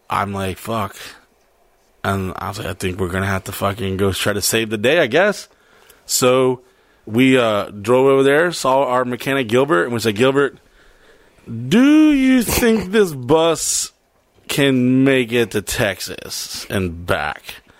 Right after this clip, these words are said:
And he said, "Yeah, he thinks it's so comfortable." And, and, and let me let y'all understand,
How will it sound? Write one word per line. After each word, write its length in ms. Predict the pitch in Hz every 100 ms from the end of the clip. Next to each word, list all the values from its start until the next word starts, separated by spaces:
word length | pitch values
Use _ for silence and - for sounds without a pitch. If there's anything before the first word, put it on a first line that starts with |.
| _ _ _ _ _ _ _ -
And 160 | 104
he 100 | 104
said, 240 | 113 123 131
"Yeah, 400 | 131 185 175 113
he 140 | 113
thinks 280 | 110 131 120
it's 140 | 135
so 100 | 139
comfortable." 360 | 131 147 156 160
And, 200 | 151 147 - - -
and, 160 | 143 156
and 120 | 165
let 100 | 185
me 180 | 190 170
let 280 | 151 170 -
y'all 120 | 151
understand, 580 | 139 - 156 139 123